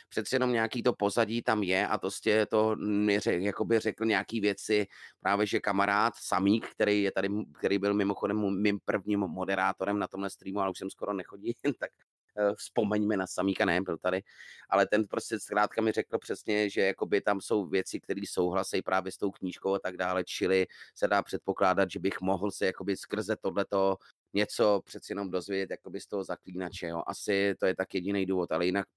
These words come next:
prostě za mě ten seriál, eh, jako na to, jaký jsou možnosti, jo, jakoby technický, tak si myslím, že nic moc, jo, protože prostě ta magie tam, tu, tu magii já tam pořádně nevidím, jo. Jediný,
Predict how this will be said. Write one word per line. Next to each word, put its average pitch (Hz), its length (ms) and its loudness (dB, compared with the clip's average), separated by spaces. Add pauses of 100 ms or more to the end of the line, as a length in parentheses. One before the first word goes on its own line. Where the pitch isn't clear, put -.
(100)
prostě 85 520 -2
za 85 220 -4
mě 90 400 0
ten 87 140 -6
seriál, 90 560 0 (520)
eh, 76 40 0 (720)
jako 87 280 -4
na 98 180 0
to, 107 140 4
jaký 101 280 0
jsou 98 200 2
možnosti, 98 720 0 (440)
jo, 85 220 0
jakoby 92 320 0
technický, 98 640 -4
tak - 260 0
si - 120 -4
myslím, 95 360 -2
že 90 220 0
nic 92 300 -2
moc, 87 320 -2
jo, 82 160 -2
protože 85 480 -4
prostě 82 340 -6
ta 85 120 0
magie 85 380 2
tam, 90 220 -2
tu, 90 140 -10 (160)
tu 104 120 0
magii 90 260 0
já 87 140 2
tam 92 160 -2
pořádně 87 380 -2
nevidím, 87 500 -2
jo. 85 180 0
Jediný, 87 320 0